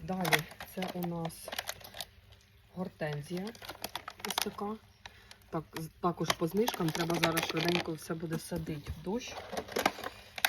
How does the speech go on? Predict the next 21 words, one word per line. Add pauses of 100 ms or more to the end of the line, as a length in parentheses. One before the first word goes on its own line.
Так, (100)
і
хоста (140)
ось
така. (520)
Хос-,
хоста
стріптіз. (1900)
Ось
так
виглядає,
такі
упаковочки.
Зараз
разом
з
вами (920)
відкриємо,
подивимось. (1700)
Класна
коренева.